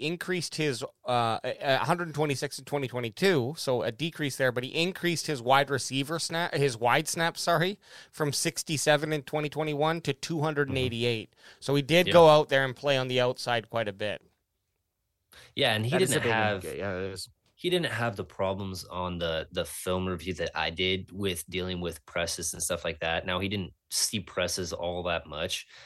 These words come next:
Speaker 2: in college, but he didn't have the, um,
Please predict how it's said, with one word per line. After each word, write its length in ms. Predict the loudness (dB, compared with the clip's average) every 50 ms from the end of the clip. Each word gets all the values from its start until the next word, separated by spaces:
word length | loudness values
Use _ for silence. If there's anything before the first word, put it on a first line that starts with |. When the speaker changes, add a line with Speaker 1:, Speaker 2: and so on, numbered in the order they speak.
| -20 _ -12
Speaker 2:
in 100 | -12 -8
college, 380 | -4 -2 0 0 0 -2 -4
but 100 | -6 -6
he 140 | -4 -2 -2
didn't 180 | -2 -2 -2 -4
have 260 | -4 -4 -4 -4 -6 -10 -12
the, 440 | -10 -8 -6 -6 -4 -4 -6 -8 -10 -12 _ _ _ _ _ _ _ -8
um, 640 | -4 -4 -2 -2 -2 -2 -4 -6 -6 -10 -14 -16